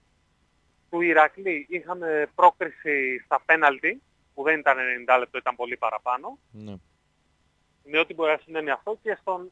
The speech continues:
Speaker 1: Απόλλωνα Πόντου, στο πρώτο του παιχνίδι ουσιαστικά, με λίγες μέρες προετοιμασία, είχαμε το
Speaker 2: Μόλις
Speaker 1: πέντε ένα.
Speaker 2: έξι μέρες προπονήσεων, ναι, και, εντάξει,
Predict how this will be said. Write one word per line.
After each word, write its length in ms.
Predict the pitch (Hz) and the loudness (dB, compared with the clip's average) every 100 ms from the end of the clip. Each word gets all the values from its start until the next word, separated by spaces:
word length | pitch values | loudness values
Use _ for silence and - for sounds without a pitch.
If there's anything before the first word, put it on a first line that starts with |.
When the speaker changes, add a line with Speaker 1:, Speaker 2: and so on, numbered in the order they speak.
| _ | _
Speaker 1:
Απόλλωνα 600 | 147 - - 277 247 196 | -10 -6 -4 -2 2 2
Πόντου, 340 | - 175 170 - | 2 -2 -4 -8
στο 180 | 175 - | -10 -4
πρώτο 280 | 247 262 240 | -2 -2 -4
του 100 | 190 | -6
παιχνίδι 500 | 190 180 214 190 175 | -8 -8 -12 -12 -14
ουσιαστικά, 800 | 165 - 160 - 160 - 185 117 _ _ _ | -16 -12 -12 -12 -12 -6 -6 -6 _ _ _
με 80 | - | -8
λίγες 320 | 165 233 233 196 | -6 -6 -6 -6
μέρες 220 | 220 190 | -6 -6
προετοιμασία, 440 | 175 147 180 - 233 | -8 -8 -10 -16 -14
είχαμε 160 | - 165 | -10 -6
το 40 | |
Speaker 2:
Μόλις 260 | 185 185 180 | -4 -4 2
Speaker 1:
πέντε 140 | 196 | 4
ένα. 80 | 190 | 4
Speaker 2:
έξι 240 | 190 - | 2 -4
μέρες 240 | 180 190 175 | -4 -2 -2
προπονήσεων, 540 | 175 170 185 151 131 | -4 -6 -6 -6 -8
ναι, 120 | 147 | -8
και, 400 | 135 165 165 156 151 | -8 -8 -6 -8 -10
εντάξει, 360 | 147 151 - | -10 -8 -4